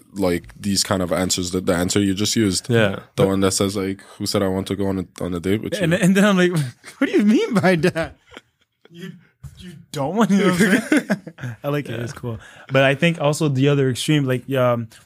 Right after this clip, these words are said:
Speaker 3: we went to two twelve, and, um, there was that girl, random girl, bro.
Speaker 1: Yeah.
Speaker 3: She was, uh,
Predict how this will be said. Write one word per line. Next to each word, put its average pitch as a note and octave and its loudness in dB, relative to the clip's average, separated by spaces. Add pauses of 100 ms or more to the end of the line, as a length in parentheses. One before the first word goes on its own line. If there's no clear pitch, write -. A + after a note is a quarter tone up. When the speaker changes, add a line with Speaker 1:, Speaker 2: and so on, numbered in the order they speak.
Speaker 3:
we C#3 -2
went D3+ 0
to C#3 0
two C3+ 0
twelve, D3 0 (640)
and, B2+ 2
um, A#2 0
there C3 2
was C3+ 2
that A#2+ 0 (200)
girl, C#3 2
random A2 -8
girl, G#2+ -8
bro. G#2+ -12 (140)
Speaker 1:
Yeah. G2+ 0 (120)
Speaker 3:
She - 0
was, B2+ 2
uh, A#2+ 2